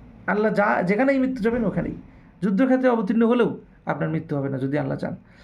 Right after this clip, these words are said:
অতএব, জিহাদ ফি সাবিলিল্লাহর বিধান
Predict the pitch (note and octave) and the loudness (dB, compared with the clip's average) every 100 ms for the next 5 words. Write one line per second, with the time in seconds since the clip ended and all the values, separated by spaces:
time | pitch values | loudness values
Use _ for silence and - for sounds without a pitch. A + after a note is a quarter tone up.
0 | - - - - - D4 D4 - - - | -20 -20 -4 -2 2 0 0 -6 -16 -6
1 | D3+ C4+ C#4+ - C4 G3+ G3 F#3 F3+ E3 | 2 2 2 0 0 0 2 2 2 0
2 | D#3+ F#3 A3 C4+ | 0 0 0 0